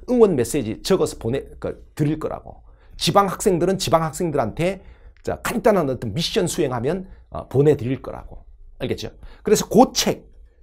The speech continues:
기출 추록 사백다섯 문제, 그걸 구해가지고 두 번, 세 번 푸는 게 맞아요.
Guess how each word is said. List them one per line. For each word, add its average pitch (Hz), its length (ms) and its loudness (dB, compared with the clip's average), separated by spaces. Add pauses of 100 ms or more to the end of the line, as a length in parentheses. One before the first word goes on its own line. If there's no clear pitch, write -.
(100)
기출 - 360 -4
추록 214 300 0
사백다섯 185 560 -4
문제, - 400 -6 (640)
그걸 302 400 6
구해가지고 160 920 2 (320)
두 147 140 2
번, 160 140 6
세 147 140 -4
번 127 180 -4
푸는 123 340 -6
게 160 120 -6
맞아요. - 360 -10